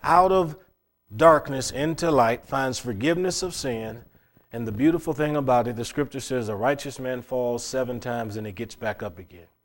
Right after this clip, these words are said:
"Lord, how often shall my brother sin against me and I forgive him?" Seven times? Oh, Jesus said seventy times seven, four hundred and ninety times? You mean to tell me that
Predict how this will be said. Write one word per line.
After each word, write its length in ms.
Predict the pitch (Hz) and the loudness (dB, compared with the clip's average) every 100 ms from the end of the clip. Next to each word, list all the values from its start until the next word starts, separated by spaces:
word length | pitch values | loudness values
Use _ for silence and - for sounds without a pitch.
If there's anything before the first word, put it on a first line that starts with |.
| _ _ 120 | _ _ 0
"Lord, 240 | 151 156 | 2 2
how 240 | 160 190 | 2 4
often 360 | 185 160 - 90 - _ _ _ _ - | 4 2 -2 -18 -20 _ _ _ _ -4
shall 180 | 139 135 | 0 2
my 160 | 139 | 2
brother 300 | 127 135 117 | 2 2 2
sin 280 | 104 139 131 | -2 -4 -2
against 380 | 123 123 117 - | -4 -6 -8 -8
me 80 | 120 | -6
and 100 | 117 | -4
I 120 | 110 | -6
forgive 380 | 110 101 107 82 | -8 -8 -8 -10
him?" 100 | _ _ _ _ _ _ _ _ _ _ _ _ | _ _ _ _ _ _ _ _ _ _ _ _
Seven 420 | - 110 107 120 | -10 -4 -2 -4
times? 320 | 117 127 156 - _ _ _ _ _ _ _ _ _ - | -6 -6 -6 -12 _ _ _ _ _ _ _ _ _ -16
Oh, 260 | 95 90 | -12 -12
Jesus 280 | 90 110 107 | -12 -12 -10
said 240 | - 107 98 _ _ | -10 -10 -12 _ _
seventy 500 | - 131 120 120 107 | -8 -4 -4 -6 -10
times 400 | - 120 104 - | -10 -10 -10 -14
seven, 200 | 92 85 _ | -18 -18 _
four 220 | 120 135 | -8 -6
hundred 280 | 139 143 135 | -4 -6 -6
and 140 | 101 | -6
ninety 320 | 92 110 135 147 | -4 -4 -4 -8
times? 320 | 170 180 185 _ _ _ _ _ _ _ _ _ _ | -10 -14 -16 _ _ _ _ _ _ _ _ _ _
You 140 | - 151 | -4 0
mean 140 | 165 | 2
to 100 | 147 | 0
tell 240 | 127 151 156 | 2 2 2
me 220 | 160 175 | 2 0
that 340 | 151 127 - | 2 0 -2